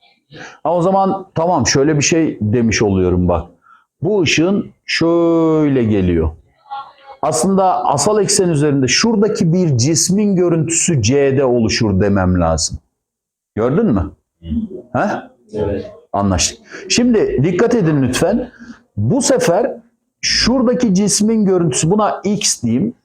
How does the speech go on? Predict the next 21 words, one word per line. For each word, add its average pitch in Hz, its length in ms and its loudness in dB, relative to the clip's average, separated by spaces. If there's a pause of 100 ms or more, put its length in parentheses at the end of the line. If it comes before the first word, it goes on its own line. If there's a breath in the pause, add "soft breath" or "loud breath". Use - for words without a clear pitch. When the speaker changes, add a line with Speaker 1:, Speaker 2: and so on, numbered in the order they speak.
(600)
Speaker 1:
ya 160 220 0
da 156 120 2
C 165 240 2
üssü 117 360 0
diyeyim. 165 200 2
C 185 260 2
üssündeki 202 680 0
cismin 185 400 0
görüntüsü 180 440 0
C'de 160 320 2
oluşmalı. 90 580 0 (1040 soft breath)
Ama 151 180 0
benim 175 460 0 (300)
bahsettiğim 160 840 0
cisim 208 460 0 (340)
C 151 260 2
üssünden 190 560 0
daha 180 200 0
yakında 113 540 2
bir 90 60 2
yerde. 80 460 0